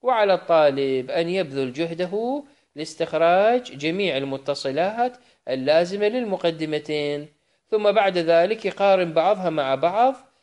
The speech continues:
حتى يحصل على صورة القياس المنتج لمطلوبه. طبعًا المصنف ما ذكر لنا أمثلة، أوكل الأمر إلى الطالب، قال الطالب هو يحاول ماذا؟ يوجد هذا الشيء. من تظهر ال-،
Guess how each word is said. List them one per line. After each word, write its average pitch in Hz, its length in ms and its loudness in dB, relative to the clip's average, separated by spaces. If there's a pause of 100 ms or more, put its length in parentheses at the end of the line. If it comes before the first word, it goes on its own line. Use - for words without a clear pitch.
(120)
حتى 160 340 -4
يحصل 190 480 -2
على 131 300 2
صورة 143 380 -2
القياس 143 540 -4
المنتج 160 640 -8
لمطلوبه. 113 760 -6 (540)
طبعًا 226 300 0
المصنف 220 580 -2
ما 247 160 2
ذكر 185 240 0
لنا 147 340 -2
أمثلة، 120 500 -6 (400)
أوكل 196 600 -2
الأمر 196 360 0
إلى 170 180 0
الطالب، 110 580 -4
قال 175 140 4
الطالب 214 480 0
هو 208 180 2
يحاول 165 500 0
ماذا؟ 120 560 -2 (540)
يوجد 185 480 -4
هذا 165 280 2
الشيء. 113 440 -8
من 285 260 -4
تظهر 247 380 0
ال-، 190 240 -6